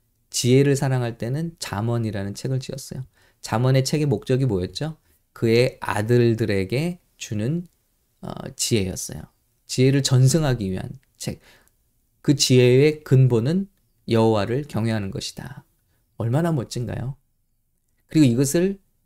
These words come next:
어, 자기 자손에게 전수하기 위한 책이 잠언이었어요. 이게 성공의 길입니다. 그리고 그는 사랑에 대해서는 아가를 지었어요. 아가서.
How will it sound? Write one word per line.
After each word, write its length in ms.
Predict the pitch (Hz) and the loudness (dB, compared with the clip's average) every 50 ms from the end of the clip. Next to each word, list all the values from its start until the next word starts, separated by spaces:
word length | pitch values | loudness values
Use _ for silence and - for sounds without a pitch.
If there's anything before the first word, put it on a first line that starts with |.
| _ _ _ _ _ | _ _ _ _ _
어, 300 | - - - - - - - | -14 -12 -10 -10 -10 -10 -10
자기 260 | - - - 110 123 | -10 -10 -8 -8 -6
자손에게 720 | 131 123 107 - - 107 104 98 90 104 123 139 151 - _ _ _ _ _ _ _ _ _ _ | -6 -6 -6 -6 -6 -6 -6 -6 -6 -4 -4 -6 -6 -8 _ _ _ _ _ _ _ _ _ _
전수하기 560 | _ - 135 131 139 139 196 175 135 131 117 98 | _ 2 4 4 4 4 2 -2 -4 -4 -6 -6
위한 180 | 95 98 98 | -6 -6 -8
책이 380 | - - 160 - - 135 - - _ | -8 -8 -10 -8 -10 -12 -14 -14 _
잠언이었어요. 640 | _ - - 107 113 107 107 104 - - - - - - 92 - _ _ _ - _ - - - - _ _ - 76 73 - _ | _ -10 -8 -8 -6 -8 -8 -10 -12 -12 -14 -16 -16 -16 -18 -20 _ _ _ -20 _ -20 -20 -20 -20 _ _ -14 -14 -14 -12 _
이게 160 | - 147 160 | -2 0 2
성공의 480 | 147 - 202 208 202 196 196 185 175 - | 2 2 2 2 2 4 4 4 2 2
길입니다. 540 | - 131 131 120 101 98 - - - - _ _ _ _ _ _ _ _ _ | 0 -2 -2 -2 -4 -6 -12 -12 -14 -16 _ _ _ _ _ _ _ _ _
그리고 300 | - - 156 - 123 - | -4 -4 -2 -2 -2 -2
그는 420 | - - 151 156 175 165 120 98 92 | 0 0 2 4 4 2 2 0 -4
사랑에 460 | - - - 196 202 202 196 190 180 | -8 -6 -2 0 0 2 4 4 4
대해서는 500 | 156 156 139 135 127 135 135 135 151 156 - | 4 4 2 2 2 0 0 -2 -2 -4 -4
아가를 720 | - 101 107 113 117 135 143 139 135 127 117 117 110 107 | -2 0 0 0 2 4 4 6 6 4 4 2 0 -2
지었어요. 360 | - - - 127 - - - - | -4 -8 -10 -10 -10 -10 -12 -12
아가서. 580 | - - 110 107 104 110 110 - - - - | -10 -10 -8 -6 -6 -6 -6 -8 -10 -14 -18